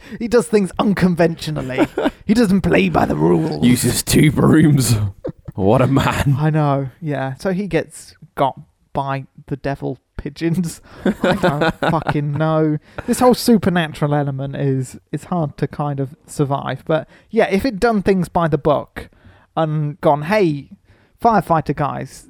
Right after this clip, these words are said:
Speaker 1: you can get them through, through the lift shaft or something." Or maybe if he'd entered or started abseiling lower down
Speaker 2: So the
Speaker 1: on
Speaker 2: fall wasn't as great.
Speaker 1: Yeah,
Speaker 2: Hmm.
Speaker 1: that would have worked. Yeah, so the body of the janitor falling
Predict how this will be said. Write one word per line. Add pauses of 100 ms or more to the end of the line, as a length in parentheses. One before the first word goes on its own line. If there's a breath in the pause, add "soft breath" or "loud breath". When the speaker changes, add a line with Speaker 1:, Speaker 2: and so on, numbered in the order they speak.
(180)
Speaker 1:
you
can
get
them
through,
through
the
lift
shaft
or
something." (200 loud breath)
Or
maybe (480 soft breath)
if
he'd (100)
entered
or
started
abseiling (300 soft breath)
lower
down (500)
Speaker 2:
So
the
Speaker 1:
on
Speaker 2:
fall
wasn't
as
great.
Speaker 1:
Yeah, (160)
Speaker 2:
Hmm. (160)
Speaker 1:
that
would
have
worked. (180)
Yeah,
so
the
body
of
the
janitor
falling